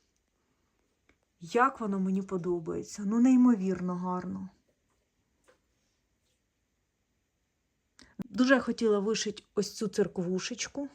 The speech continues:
Хрест. Вже готово все. Єдине, що в мене залишилось, це ось тут,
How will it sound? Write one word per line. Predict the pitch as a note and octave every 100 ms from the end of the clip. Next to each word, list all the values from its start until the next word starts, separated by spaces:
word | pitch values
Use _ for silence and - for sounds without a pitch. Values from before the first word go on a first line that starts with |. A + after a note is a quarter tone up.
| _ _ _ _ _ _ _ _ _ _ -
Хрест. | G#3 F3+ F3+ G#3 - - - _ _ _ -
Вже | F#3 A3+
готово | G3 F#3 - F#3 F3+ G#3
все. | - - C4+ C4+ _ _ _ _ - - -
Єдине, | G#3 G3+ D4 D4+
що | - C4
в | A#3+
мене | A#3 A3
залишилось, | G3+ G3+ C4 E4+ - B3 G3 -
це | - A3+ -
ось | G#3 -
тут, | - A#3+ D4